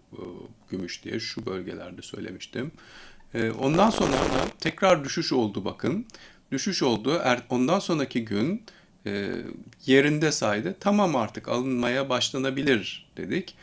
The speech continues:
Bakın bugün tekrar geliyor. Otuz beşi geçtikten sonra aynı şeyleri bir daha söyleyeceğiz. Yani demin söylediğim şey, size bir pencere var almak için. O pencereyi kaçırmamanız gerekiyor. O pencereyi de kaçırmamak için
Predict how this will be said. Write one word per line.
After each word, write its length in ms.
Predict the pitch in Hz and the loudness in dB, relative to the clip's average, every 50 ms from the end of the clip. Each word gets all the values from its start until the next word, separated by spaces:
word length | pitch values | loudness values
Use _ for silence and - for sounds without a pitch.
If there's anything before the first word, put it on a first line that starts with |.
| - - - - - - | -20 -20 -20 -20 -12 -12
Bakın 280 | 110 - - 160 147 | -8 -6 -4 -2 -2
bugün 200 | 127 120 131 143 | -2 0 -2 -4
tekrar 360 | 139 - 135 120 - 127 117 113 | -2 -2 -4 -2 0 0 0 0
geliyor. 220 | 107 95 92 - - | 0 -2 -4 -2 -4
Otuz 380 | 117 110 - 135 123 117 - | -4 -2 0 -2 -2 -2 -2
beşi 260 | 113 98 - - 214 214 | -6 -4 -2 -2 0 0
geçtikten 580 | 226 156 113 - - 123 113 - - 104 104 | 0 0 -2 -2 -4 -6 -6 -4 -4 -4 -4
sonra 240 | - - 123 151 185 | -4 -6 -6 -6 -4
aynı 300 | - - 139 139 143 143 | -4 -4 -4 -4 -4 -4
şeyleri 320 | - 151 143 170 190 180 | -4 -4 -4 -4 -6 -4
bir 100 | - 185 | -4 -2
daha 160 | 175 131 101 - | 0 0 0 0
söyleyeceğiz. 600 | - - 90 85 82 82 - - - - - - - - - - - - - - | -2 -4 -6 -6 -6 -8 -10 -12 -12 -12 -12 -14 -16 -18 -18 -18 -18 -18 -8 2
Yani 300 | 127 123 143 185 214 175 | 4 6 6 6 6 4
demin 180 | 175 175 190 202 | 4 4 4 4
söylediğim 560 | 196 - 185 160 151 151 151 165 170 170 160 | 2 2 2 2 2 2 2 4 4 4 4
şey, 280 | - - - 165 160 - - - - - - - - - - | 2 -2 -2 -4 -6 -10 -16 -20 -20 -20 -20 -20 -20 -8 -4
size 360 | - 190 151 156 196 196 165 | -2 -2 0 2 2 2 2
bir 100 | 190 185 | 2 -2
pencere 640 | - - - 156 156 156 151 156 160 160 165 160 147 131 - - - - - | -2 -2 0 0 2 2 2 2 4 4 4 2 0 -2 -6 -10 -14 -14 -10
var 200 | 104 85 82 - - - | -8 -8 -8 -10 -10 -6
almak 420 | 120 - 107 104 107 - - - | -2 -2 0 0 -2 -4 -6 -10
için. 300 | - - - - - - - - - - - - - _ | -12 -10 -10 -10 -10 -12 -16 -20 -20 -20 -20 -20 -20 _
O 180 | - 156 160 - | -6 -6 -2 4
pencereyi 500 | 180 170 165 160 151 156 151 165 175 - | 4 4 6 4 4 2 2 2 2 2
kaçırmamanız 880 | - 156 135 - - 175 156 160 160 156 143 - - 98 92 - - - | 0 -2 -2 0 0 0 0 0 0 0 -2 -2 -2 -2 -4 -6 -8 -10
gerekiyor. 400 | - 95 98 - - - - - | -10 -10 -10 -12 -12 -14 -12 -10
O 120 | - 110 | -10 -4
pencereyi 400 | - 131 135 143 147 156 160 165 | -2 -2 -2 0 -2 -2 -2 -2
de 100 | 151 151 | -4 -4
kaçırmamak 580 | - - 135 - - 175 170 156 139 127 - - | -4 -4 -4 -4 -2 -2 -2 -2 -4 -6 -8 -6
için 260 | - - - - - | -6 -6 -4 -4 -2